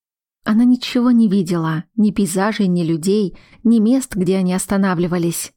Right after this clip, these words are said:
Она смотрела только на Жульена. Тогда между ними возникла детская, восхитительная интимность,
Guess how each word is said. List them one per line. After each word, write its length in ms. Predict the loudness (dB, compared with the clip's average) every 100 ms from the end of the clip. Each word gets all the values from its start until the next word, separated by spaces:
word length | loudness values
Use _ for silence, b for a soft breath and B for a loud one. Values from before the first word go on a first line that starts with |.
| _
Она 400 | -4 -2 0 0
смотрела 720 | 0 0 0 0 0 0 -2
только 500 | -4 -4 -2 -2 -2
на 160 | 0 0
Жульена. 840 | 0 -2 -2 -2 -2 -2 -2 -4 -8 _ _ _ b b b b
Тогда 280 | -4 0 2
между 280 | 2 2 2
ними 260 | 4 4
возникла 500 | 2 0 0 0 -2
детская, 640 | 0 0 -2 -4 -6 -4 -2
восхитительная 800 | -4 -4 -2 -2 0 2 2 2
интимность, 920 | 0 -2 -2 -2 0 0 -4 -8